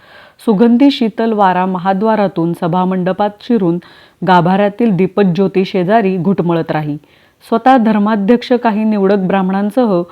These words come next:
देवाभोवती वावरत, तेही किती जपून. शिवलिंगा शेजारील लाल माणकाची समई गाभाऱ्यातील एक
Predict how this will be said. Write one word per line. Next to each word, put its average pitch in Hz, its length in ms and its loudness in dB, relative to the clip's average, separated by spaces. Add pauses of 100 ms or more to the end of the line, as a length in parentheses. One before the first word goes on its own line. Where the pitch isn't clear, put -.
(260)
देवाभोवती 208 680 2
वावरत, 160 360 0 (440)
तेही 214 340 2
किती 196 360 -2
जपून. 160 420 -2 (1080)
शिवलिंगा 262 600 0
शेजारील 214 580 0 (180)
लाल 196 320 -2
माणकाची 208 600 -4
समई 202 340 -4
गाभाऱ्यातील 185 960 -2
एक 185 200 -4